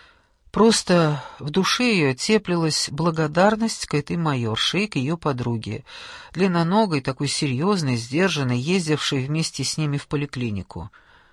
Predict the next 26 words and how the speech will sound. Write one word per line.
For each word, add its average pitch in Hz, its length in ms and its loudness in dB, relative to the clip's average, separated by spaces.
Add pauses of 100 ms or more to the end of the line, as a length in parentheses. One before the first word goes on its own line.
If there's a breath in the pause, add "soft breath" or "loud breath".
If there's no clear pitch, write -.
(420 soft breath)
Катя 175 360 2
и - 20 4
не 165 140 0
подозревала, 175 720 0
что - 240 -4
Кора 180 320 0
думает 165 480 -2
о 135 80 -2
ней 143 220 -2
вот 147 300 -6
так. - 520 -8 (2250 loud breath)
А 190 140 4
Кора 285 280 6
испытывала 208 680 2
острое 196 480 2
чувство 175 480 -2
благодарности 175 800 2
к - 100 -8
ней 185 220 2
и - 20 -2
к - 100 -12
Лиле 175 240 0
за 160 160 2
то, 196 160 0
что 151 280 -2
заступились, 170 880 -2